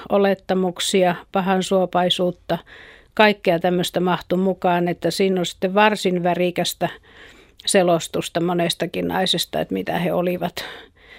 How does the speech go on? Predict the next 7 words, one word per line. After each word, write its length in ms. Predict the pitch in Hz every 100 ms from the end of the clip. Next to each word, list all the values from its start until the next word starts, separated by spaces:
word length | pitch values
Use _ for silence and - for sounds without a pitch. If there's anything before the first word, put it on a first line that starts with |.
| - -
Ja 100 | 190
sitten 380 | 214 202 202 185
kun 160 | 196
nämä 500 | 190 196 190 - 196 - - -
valmiiksi 800 | 220 220 202 180 - - 180 170 - _ _ _ - - - _ _ -
laaditut, 840 | 202 208 196 175 165 165 - - - - - - -
ö, 280 | - -